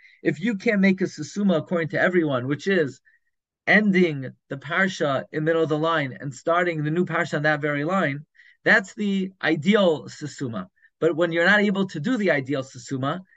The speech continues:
then the next best is the Rambam Shita, namely to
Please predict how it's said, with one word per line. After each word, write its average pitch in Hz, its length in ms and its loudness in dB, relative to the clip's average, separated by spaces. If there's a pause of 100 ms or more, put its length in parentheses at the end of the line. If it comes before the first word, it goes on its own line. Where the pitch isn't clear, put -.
(240)
then 160 400 2 (120)
the 147 120 0
next 185 360 0
best 139 360 0
is 120 180 -12
the 143 80 -2
Rambam 165 460 2
Shita, 135 460 -6 (360)
namely 156 520 2
to 147 420 -2